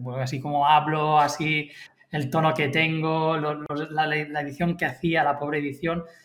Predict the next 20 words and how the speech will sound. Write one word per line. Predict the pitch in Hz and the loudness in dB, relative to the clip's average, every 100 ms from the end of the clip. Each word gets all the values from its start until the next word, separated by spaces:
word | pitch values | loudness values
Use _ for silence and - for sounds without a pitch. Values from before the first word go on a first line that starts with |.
| _ _ _ _ _ | _ _ _ _ _
Claro, | 180 - - - 165 - _ | 2 4 -2 -14 -18 -18 _
yo | 175 | 2
miro | 175 190 | 4 4
un | 190 | 4
vídeo | 185 185 | 6 6
de, | 185 180 180 | 8 6 6
de | 175 | 2
hace, | 175 185 185 - - | 2 2 0 -2 -10
yo | 262 | -6
qué | 170 | -4
sé, | 175 | -2
de | 135 127 143 | -2 0 -2
hace | 131 | 0
dos | 151 156 | 2 4
años, | 160 180 | 4 4
ya | 160 151 | 4 2
hace | 147 143 | 2 -2
que | |
lo | 151 | -6
tengo, | 165 180 202 | -2 0 -2